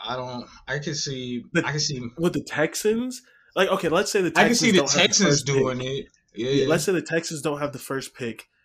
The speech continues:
Speaker 2: and so someone already has C J Stroud.
Speaker 1: You know what's
Speaker 2: Would the
Speaker 1: crazy? I can
Speaker 2: Texans
Speaker 1: see the Dolphins doing it.
Speaker 2: That would be hilarious. After
Speaker 1: Yeah.
Speaker 2: they just complained about Tua.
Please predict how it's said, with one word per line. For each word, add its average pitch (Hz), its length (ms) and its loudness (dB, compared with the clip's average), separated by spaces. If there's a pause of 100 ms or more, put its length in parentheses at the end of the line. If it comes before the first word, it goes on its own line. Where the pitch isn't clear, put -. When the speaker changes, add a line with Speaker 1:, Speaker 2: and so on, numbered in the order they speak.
(160)
Speaker 2:
and 131 180 -2
so 120 460 0
someone 151 400 0
already 127 240 0
has 120 260 -6
C 127 200 -6
J 110 160 -6
Stroud. - 240 -2
Speaker 1:
You 214 80 6
know 226 100 6
what's 196 140 4
Speaker 2:
Would 196 160 4
the 196 60 8
Speaker 1:
crazy? 202 280 4
I - 60 -2
can 208 100 2
Speaker 2:
Texans 202 240 2
Speaker 1:
see 139 80 4
the 120 60 0
Dolphins 135 500 2
doing 113 280 -6
it. 120 200 -6 (1160)
Speaker 2:
That 156 240 6
would 147 140 -4
be 120 80 -6
hilarious. 120 1160 -6 (320)
After 156 240 4
Speaker 1:
Yeah. 165 60 4
Speaker 2:
they 147 60 2
just 143 180 -4
complained 143 520 -2
about 117 340 -6
Tua. 135 400 -2